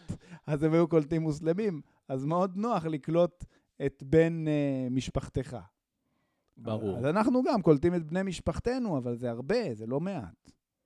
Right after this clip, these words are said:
Speaker 1: אנחנו, זה, זה גם תופעה כלכלית שיכולה לקרות בישראל. מדברים שגם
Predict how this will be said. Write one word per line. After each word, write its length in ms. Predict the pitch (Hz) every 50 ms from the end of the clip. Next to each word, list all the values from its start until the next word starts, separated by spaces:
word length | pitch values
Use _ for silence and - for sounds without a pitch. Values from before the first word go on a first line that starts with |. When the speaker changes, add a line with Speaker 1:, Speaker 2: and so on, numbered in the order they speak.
| _ _ _ _ _ _ _ _ _ _ _ _ -
Speaker 1:
אנחנו, 840 | 120 117 123 123 123 139 135 135 131 123 117 117 117 113 110 113 117 123 120 - - - 110 104 110
זה, 140 | 120 120 123 120 117 - _
זה 340 | - 120 113 123 135 131 131 120
גם 200 | 131 131 127 120
תופעה 520 | - - 123 - - - 131 139 156 170
כלכלית 520 | - 180 170 156 - 160 156 180 226 226 -
שיכולה 380 | - 156 127 - 135 131 135
לקרות 380 | 131 135 - - 143 160 156 147
בישראל. 540 | 147 139 123 - - 131 135 160 190 175 139
מדברים 460 | 135 131 117 120 120 127 151 170 170
שגם 420 | 160 - 170 160 147 139 131 127